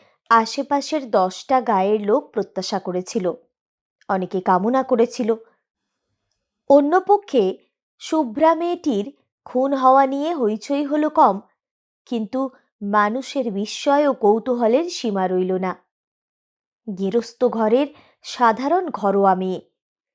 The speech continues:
গাঁয়ের লোকের চোখের সামনে আর দশটি মেয়ের মতো বড় হয়েছে। বিয়ের পর শ্বশুরবাড়ি গেছে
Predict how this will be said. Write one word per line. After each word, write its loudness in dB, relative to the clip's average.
গাঁয়ের 4
লোকের 0
চোখের -4
সামনে -2
আর 4
দশটি -4
মেয়ের 0
মতো -2
বড় 2
হয়েছে। -4
বিয়ের 0
পর 4
শ্বশুরবাড়ি -2
গেছে -2